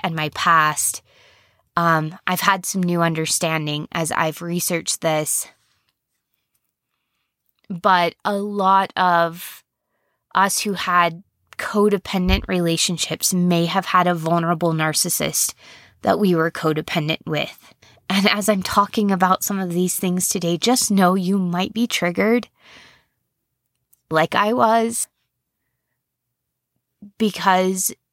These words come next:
you might realize you were manipulated and controlled, and that your empathy, your compassion, those things were taken advantage of.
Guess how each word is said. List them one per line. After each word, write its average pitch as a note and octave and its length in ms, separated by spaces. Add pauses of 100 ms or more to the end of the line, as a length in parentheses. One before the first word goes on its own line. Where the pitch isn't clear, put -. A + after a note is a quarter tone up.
(1040)
you G#3 800
might G3 460
realize F#3 540
you F3+ 120
were F3+ 100
manipulated F#3 720
and F#3 180
controlled, F#3+ 680 (580)
and A3 220
that G3+ 160
your G3 280
empathy, F#3 840 (640)
your F#3 220
compassion, F#3 1080 (880)
those F#3 320
things G3+ 300
were E3+ 120
taken E3+ 360
advantage D3+ 540
of. - 260